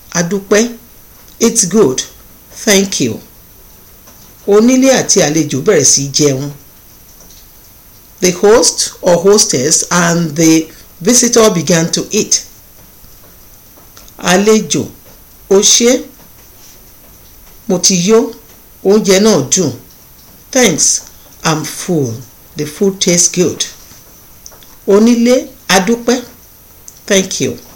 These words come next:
Àlejò, ó ti rẹ̀ mí, mo fẹ́ lọ sùn. I'm tired, I want to go and sleep. Onílé,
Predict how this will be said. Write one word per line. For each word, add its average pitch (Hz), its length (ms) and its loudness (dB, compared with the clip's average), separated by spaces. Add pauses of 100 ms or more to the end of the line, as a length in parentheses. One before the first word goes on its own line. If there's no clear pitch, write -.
(960)
Àlejò, 202 540 0 (640)
ó 302 180 -2
ti 262 120 0
rẹ̀ 185 220 4
mí, 165 280 -2 (420)
mo 233 100 0
fẹ́ 247 280 2
lọ 208 100 2
sùn. 139 340 -2 (480)
I'm 185 220 -4
tired, 156 640 -2 (500)
I 190 80 2
want 220 200 2
to 202 80 -4
go 196 280 0
and 160 180 -4
sleep. - 360 -2 (1600)
Onílé, 247 520 4